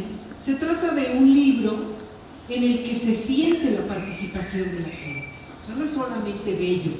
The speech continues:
"Ay, mire qué bonitas fotos tomaron los fotógrafos", ¿no? No, porque se siente en el libro, a través de las imágenes, de lo que nos narra, se siente la presencia de la gente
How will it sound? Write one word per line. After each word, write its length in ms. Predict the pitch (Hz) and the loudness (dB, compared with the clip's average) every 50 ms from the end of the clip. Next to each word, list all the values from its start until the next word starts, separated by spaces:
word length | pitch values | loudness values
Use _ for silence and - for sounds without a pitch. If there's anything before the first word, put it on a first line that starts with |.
| - - - - - - | -10 -12 -14 -16 -16 -12
"Ay, 160 | - 269 302 339 | -8 -8 -6 -6
mire 220 | 311 285 269 - - | -6 -6 -6 -8 -8
qué 60 | 269 | -8
bonitas 460 | 262 247 233 226 233 226 233 208 190 - | -8 -8 -6 -6 -6 -6 -8 -8 -10 -10
fotos 360 | - 214 - - 208 - - | -12 -14 -14 -12 -14 -10 -8
tomaron 500 | 202 175 180 175 185 185 196 196 185 170 | -8 -6 -6 -6 -6 -6 -6 -8 -8 -8
los 120 | 160 160 | -10 -10
fotógrafos", 1200 | - - 139 - - 185 196 190 - - - - - - - - - - - - - - - - | -12 -14 -14 -14 -12 -12 -12 -12 -12 -14 -16 -16 -16 -16 -18 -18 -18 -16 -16 -14 -14 -14 -10 -8
¿no? 160 | 156 160 175 | -4 -4 -2
No, 100 | 180 165 - 180 175 - - - - - - - - - - - - - - - | -2 -4 -4 -6 -12 -14 -16 -18 -18 -18 -18 -18 -18 -18 -18 -18 -18 -18 -12 -10
porque 540 | 202 214 208 202 208 220 202 202 202 - - - - - - | -8 -8 -8 -4 0 0 2 2 0 -2 -8 -10 -12 -14 -14
se 240 | - - 226 214 - | -10 -2 -2 -2 0
siente 760 | - - 254 269 302 302 285 262 240 - - 185 165 - - | 0 -2 2 2 4 4 4 2 0 -2 -2 -4 -4 -2 -4
en 120 | 202 196 190 | -4 -2 -2
el 220 | 185 180 196 226 | 0 0 0 0
libro, 320 | 254 269 262 - 196 180 | 2 0 2 2 0 -2
a 140 | 175 185 190 | -4 -4 -6
través 300 | 202 202 190 208 226 220 | -6 -6 -4 -4 -4 -4
de 80 | 240 226 | -4 -4
las 240 | 208 180 170 - 202 | -4 -4 -4 -6 -4
imágenes, 840 | 185 185 190 208 226 - 233 - - 214 185 175 170 165 160 - | 0 0 0 2 0 -2 -4 -4 -6 -4 -4 -4 -4 -4 -4 -2
de 100 | 190 175 | -2 -2
lo 140 | 170 165 - | -2 -2 -2
que 100 | - 180 | -2 -2
nos 280 | 170 170 175 185 175 180 | -2 0 -2 -2 -2 0
narra, 640 | 196 208 214 214 214 196 185 180 185 202 202 190 180 - - - - - - - - | 0 0 0 0 0 0 -2 -2 -4 -4 -6 -8 -10 -12 -16 -16 -18 -18 -18 -18 -12
se 160 | - - 233 | -8 -6 -4
siente 360 | 220 - 285 302 302 311 339 | 0 0 2 2 4 4 4
la 200 | 311 285 254 - | 4 4 2 0
presencia 760 | - 208 202 190 - - 277 285 330 349 359 - 277 262 214 190 | 0 0 0 0 0 0 0 2 2 2 0 0 0 0 0 0
de 160 | 175 170 160 | -2 -2 -4
la 80 | 160 | -4
gente 560 | 165 - - 214 226 226 226 202 - - 165 | -6 -6 -6 -4 -2 0 0 -2 -2 -6 -10